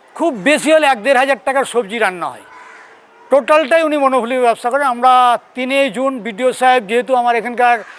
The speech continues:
মিড ডে মিলের সুপ্রিম অথরিটি, আমরা বিডিও সাহেবকে কমপ্লেন করেছিলাম, ডি-, এসআই সাহেবকে কমপ্লেন করেছিলাম, তার কোনো সুরা হয়নি। উনি টোটাল স্কুলটাকে ধমকে চমকে, আহ, চালাতে চান, দীর্ঘদিন চালিয়ে এসছেন।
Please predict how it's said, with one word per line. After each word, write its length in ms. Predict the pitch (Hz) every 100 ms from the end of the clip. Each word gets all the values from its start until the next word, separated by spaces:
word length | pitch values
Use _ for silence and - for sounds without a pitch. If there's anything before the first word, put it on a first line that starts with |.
| - 180
মিড 180 | 208
ডে 120 | 180 240
মিলের 200 | 240 220
সুপ্রিম 460 | 214 190 226 233
অথরিটি, 320 | 214 202 220
আমরা 200 | 240 220
বিডিও 300 | 180 196 226
সাহেবকে 300 | 214 220 226
কমপ্লেন 440 | 202 208 202 226 226
করেছিলাম, 380 | 220 214 254 190
ডি-, 120 | 214
এসআই 340 | 202 185 208
সাহেবকে 340 | - 214 - 214
কমপ্লেন 420 | 208 208 214 220
করেছিলাম, 260 | 214 269 - - -
তার 180 | 214 214
কোনো 200 | 214 220
সুরা 240 | - 208
হয়নি। 240 | 202 160 127 - - - - 208
উনি 180 | 277
টোটাল 580 | 294 262 262 302 302 277
স্কুলটাকে 600 | - 294 294 294 277 302
ধমকে 420 | 208 180 254 277 233
চমকে, 360 | 262 247 269
আহ, 1000 | 247 - - - - 220 240 233 220 214
চালাতে 400 | 220 240 247 254
চান, 160 | 269 247
দীর্ঘদিন 400 | 240 226 240 240
চালিয়ে 300 | 226 226 233
এসছেন। 300 | - 269